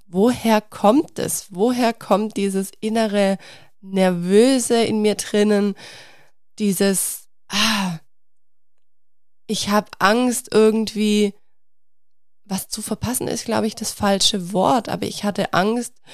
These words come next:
manchem nicht gerecht zu werden. Und ich hab's aber gar nicht so richtig verstanden, woher das jetzt genau kommt. Und ich hab wirklich die verschiedensten Dinge ausprobiert. Ich hab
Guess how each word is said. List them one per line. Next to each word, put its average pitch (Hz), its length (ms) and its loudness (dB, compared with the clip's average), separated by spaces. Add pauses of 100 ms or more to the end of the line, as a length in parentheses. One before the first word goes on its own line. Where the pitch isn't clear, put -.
(540)
manchem 220 560 2
nicht 226 240 0
gerecht 220 360 0
zu 170 140 -8
werden. - 320 -4 (640)
Und 208 380 -2
ich 220 140 -6
hab's 240 160 -4
aber 220 140 -2
gar 208 160 4
nicht 262 180 -2
so 226 80 0
richtig 226 320 -4
verstanden, - 720 0 (680)
woher 202 560 6
das 190 200 0
jetzt - 180 -4
genau 220 280 4
kommt. - 420 -2 (920)
Und 190 180 -4
ich 196 100 -6
hab 196 180 0 (520)
wirklich 220 280 0
die 220 120 0
verschiedensten 240 500 0
Dinge 196 300 2
ausprobiert. 185 500 2
Ich - 160 -4
hab 208 180 0